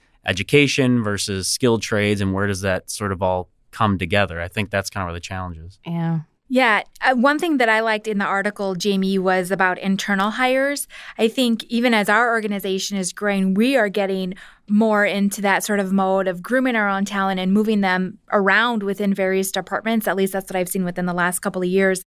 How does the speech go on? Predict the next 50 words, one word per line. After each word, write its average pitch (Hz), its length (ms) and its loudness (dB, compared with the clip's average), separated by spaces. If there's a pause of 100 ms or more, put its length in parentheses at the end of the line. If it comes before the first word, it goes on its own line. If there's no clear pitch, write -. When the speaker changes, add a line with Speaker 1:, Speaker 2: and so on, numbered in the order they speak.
(100)
Speaker 3:
And 226 120 6
I 262 60 4
think 285 180 0
that 269 160 0
that 196 200 2
has 247 200 -2
really 254 200 0
helped 214 360 -4
because 208 500 -2 (340)
they 226 140 2
obviously 220 440 2
know 208 180 2
the 196 80 -2
ropes 190 280 0
of 190 120 -4
the 196 60 -2
organization 196 720 0
better. 220 440 2 (320)
They 202 440 2
have 226 380 2
a 220 60 0
sincere 202 400 -2
interest. 220 600 0 (100)
You - 260 -6
know, 185 140 2
if 190 180 -6
they're 208 380 2 (120)
talking 330 400 2
to 262 80 0
their 214 120 0
managers 190 520 -2
and 185 140 -4
saying, 185 280 -6
like, 185 220 -6 (100)
"I 214 100 2
might 208 320 2
be 214 120 -2
interested 202 360 -4
in 185 100 -2
that 170 180 -2
position," 196 540 -2 (180)
they've 226 160 4
already 240 360 2 (160)
done 214 220 2
sort 214 200 -2
of 185 120 -4
their 165 120 -2
homework 196 380 -4
and 185 180 0
know 180 460 0